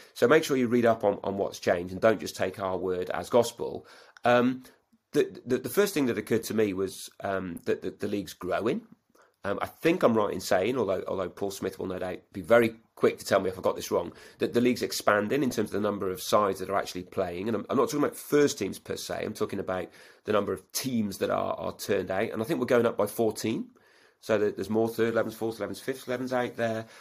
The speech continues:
And it's great to see that individuals are still keen on playing cricket, because I, I, you know, I always wonder whether we're gonna see a, a, a downturn in that. And it doesn't look like we are, so that's good.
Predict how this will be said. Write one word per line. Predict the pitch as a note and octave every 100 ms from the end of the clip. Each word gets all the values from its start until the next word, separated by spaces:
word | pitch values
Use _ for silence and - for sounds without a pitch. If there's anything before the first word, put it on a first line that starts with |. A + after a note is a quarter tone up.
| - -
And | A#2+
it's | A#2
great | - C3+
to | A#2
see | - A2+
that | G2+ F#2+ - - _ _
individuals | G#2+ A2 G#2 G2+ F#2+
are | F#2+
still | - G2
keen | - A2+
on | A#2+
playing | A#2+ D3+ D#3
cricket, | - A3+ - - -
because | - - B2+
I, | - -
I, | -
you | - A2
know, | G2+
I |
always | C3 F3 A#2
wonder | D3+ A2 G2 - - -
whether | - G#2+
we're | G#2+
gonna | G#2 G2+
see | - G2
a, | F2 -
a, | E2+ -
a |
downturn | F2 G2 F2 D#2+ - E2+ F2+
in | D#2
that. | D#2+ A2+ -
And | A2
it | A2+ -
doesn't | - G3
look | D3+ -
like | B2
we | G#2
are, | D#2 A#2
so | -
that's | B2+ - -
good. | G2 -